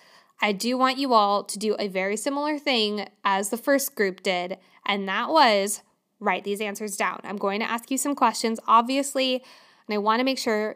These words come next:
you're physically writing the answers down. If you happen to skip the first part, let me tell you the reason why.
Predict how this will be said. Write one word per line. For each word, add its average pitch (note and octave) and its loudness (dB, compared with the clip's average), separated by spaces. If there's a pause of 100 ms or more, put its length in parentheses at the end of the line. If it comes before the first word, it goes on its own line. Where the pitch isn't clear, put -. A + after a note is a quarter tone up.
you're G#3+ -4
physically A3+ -2 (180)
writing G3+ -2
the G#3+ -4
answers F#3+ -6 (140)
down. G3 -2
If A3 -4
you G#3 -4
happen G3 -2
to F#3+ -8
skip - -6
the C#4+ -6
first C4+ -2
part, D#4+ 2 (360)
let C4+ 0
me D4 -2
tell C#4 0
you C#4 0
the C#4 0
reason C4 -4
why. C4+ 2